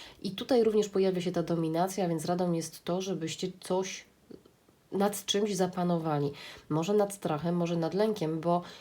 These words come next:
ta dominacja również mówi o poczuciu i zachowaniu optymizmu.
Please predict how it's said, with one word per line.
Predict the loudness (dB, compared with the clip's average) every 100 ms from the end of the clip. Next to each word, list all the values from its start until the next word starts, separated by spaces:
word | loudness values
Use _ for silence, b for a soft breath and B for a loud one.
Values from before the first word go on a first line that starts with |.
| B
ta | 0 4
dominacja | 4 6 4 2 0 0 0 -2 -12 _ _ _ -2
również | 0 2 2 2
mówi | 0 0 -2
o |
poczuciu | -4 -4 -4 -6 -4 -4
i | -2
zachowaniu | -2 -2 0 0 0
optymizmu. | -4 -4 -2 -2 -2